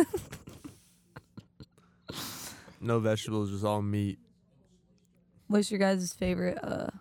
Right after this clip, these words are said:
Speaker 2: category of food? Like Mexican?
Speaker 1: Just barbecue meat.
Speaker 2: Really?
Speaker 1: Ribs. Big meaty burgers.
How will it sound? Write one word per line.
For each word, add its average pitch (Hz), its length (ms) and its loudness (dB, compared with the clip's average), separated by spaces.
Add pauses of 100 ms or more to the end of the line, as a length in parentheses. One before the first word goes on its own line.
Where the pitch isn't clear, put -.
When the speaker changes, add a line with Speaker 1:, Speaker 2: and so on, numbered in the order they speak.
(720)
Speaker 2:
category 185 600 0
of - 60 -2
food? 220 300 -4
Like - 260 -4
Mexican? 180 840 2 (1000)
Speaker 1:
Just - 320 -14
barbecue 107 640 0
meat. 101 400 -2 (1080)
Speaker 2:
Really? - 460 2 (120)
Speaker 1:
Ribs. 113 680 2 (1160)
Big 110 180 4
meaty 110 340 4
burgers. 107 720 2